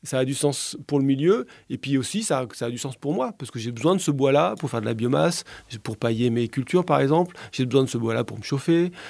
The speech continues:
euh, j'ai besoin de ce bois-là pour nourrir mon bétail. Donc, en fait, il y a des, il y a des, il y a des pratiques, euh, qui étaient, euh,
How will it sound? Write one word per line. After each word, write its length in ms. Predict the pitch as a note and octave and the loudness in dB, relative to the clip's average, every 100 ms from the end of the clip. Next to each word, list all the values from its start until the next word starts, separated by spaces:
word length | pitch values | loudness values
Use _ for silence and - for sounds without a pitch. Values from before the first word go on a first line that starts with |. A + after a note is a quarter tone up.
| - | -8
euh, 480 | B2 A2+ A2+ A#2+ B2+ A#2+ - - | -2 -2 -2 -4 -6 -8 -16 -14
j'ai 180 | B2 A#2+ | -8 -8
besoin 280 | A2+ A#2+ C#3 | -4 0 0
de 80 | C#3 | 0
ce 80 | |
bois-là 260 | A#2 B2 B2+ | -4 0 0
pour 160 | - A#2+ | 0 -2
nourrir 240 | B2+ C#3 | 0 2
mon 140 | C3 | 0
bétail. 480 | C3 C#3 E3 F3 F#3 - - - | -2 -2 0 -2 -4 -14 -20 -2
Donc, 160 | D3 D#3+ | -2 0
en 60 | |
fait, 160 | F#3 E3+ | 0 2
il 40 | |
y 20 | |
a 20 | D#3 | 2
des, 140 | D3+ | 2
il 60 | D3+ | 4
y 60 | C#3 | 2
a 40 | |
des, 260 | B2+ B2+ - - _ - | 2 -4 -8 -20 _ -4
il 40 | |
y 20 | |
a 60 | C3+ | 0
des 80 | C#3+ | 2
pratiques, 560 | F#3+ F#3 F#3+ - - _ - | 2 2 -4 -6 -14 _ -8
euh, 380 | B2+ A#2 A2+ A2 - - - | -4 -4 -4 -6 -12 -14 -14
qui 120 | - | -6
étaient, 240 | C3 B2+ A#2 | -2 0 -2
euh, 360 | A2 A2 A#2 | -2 -6 -10